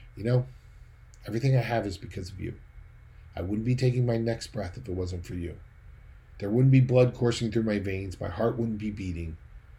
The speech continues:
The only reason you're sitting in the chair that I'm sitting in is because God made me to love you. If God had wanted to love you, you wouldn't exist. You're made by God and for God. That's why you're here."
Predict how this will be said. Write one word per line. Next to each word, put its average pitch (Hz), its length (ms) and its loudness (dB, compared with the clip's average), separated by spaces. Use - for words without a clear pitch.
The 104 100 -4
only 135 220 8
reason 127 260 8
you're 113 100 2
sitting 110 540 0
in 104 140 -4
the 98 80 -6
chair 95 600 -2
that 90 100 -6
I'm 104 160 -2
sitting 104 360 0
in 85 80 -6
is 90 120 -6
because 92 360 -8
God 90 280 -8
made 95 240 -8
me 98 120 -8
to 90 100 -6
love 87 260 -6
you. 92 120 -14
If - 80 -20
God 117 180 2
had 131 200 8
wanted 123 200 4
to 120 60 4
love 120 200 4
you, 123 100 4
you 104 180 0
wouldn't 117 180 0
exist. 87 560 -10
You're 98 220 -6
made 110 420 2
by 98 180 -2
God 85 460 -6
and 85 140 -12
for 92 320 -8
God. 87 400 -14
That's - 220 -14
why 92 80 -6
you're 92 180 -6
here." 87 280 -10